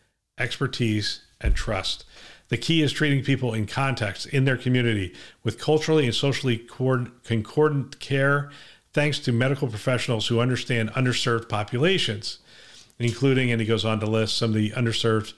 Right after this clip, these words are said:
populations. "Inventive healthcare companies are creating care spaces, plans, benefits, and experiences for all types of people and communities. Where they go, the dollars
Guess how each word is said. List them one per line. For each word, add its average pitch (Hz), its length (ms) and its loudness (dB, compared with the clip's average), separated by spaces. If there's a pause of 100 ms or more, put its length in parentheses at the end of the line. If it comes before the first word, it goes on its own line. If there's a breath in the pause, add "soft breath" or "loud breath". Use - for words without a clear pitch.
(420 loud breath)
populations. 120 680 -2
"Inventive 139 680 2
healthcare 139 580 0
companies 123 540 0 (320 loud breath)
are 123 120 2
creating 120 360 -2
care 151 260 2
spaces, 139 520 -2
plans, 135 420 -2
benefits, 131 560 -2
and 123 140 -4
experiences 123 760 0 (320 loud breath)
for 131 240 -2
all 147 300 2
types 143 280 -2
of 123 80 -10
people 123 300 0
and 110 100 -2
communities. 104 540 -4 (340 loud breath)
Where 139 180 2
they 160 160 2
go, 117 500 0 (100)
the 120 100 0
dollars 120 580 0